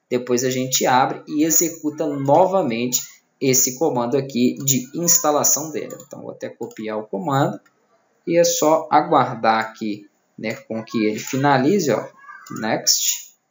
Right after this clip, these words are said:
finalizou, não quero visualizar nada da documentação dele. Vamos abrir novamente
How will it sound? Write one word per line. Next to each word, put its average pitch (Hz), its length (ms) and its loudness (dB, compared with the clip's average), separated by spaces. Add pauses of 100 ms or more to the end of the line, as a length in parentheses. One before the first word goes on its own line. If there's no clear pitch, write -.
(200)
finalizou, 131 800 0
não 160 140 0
quero 113 260 0
visualizar 113 600 -2
nada 113 240 2
da 110 100 6
documentação 113 800 -2
dele. 143 300 6 (480)
Vamos 143 320 0
abrir 117 260 0
novamente 123 920 2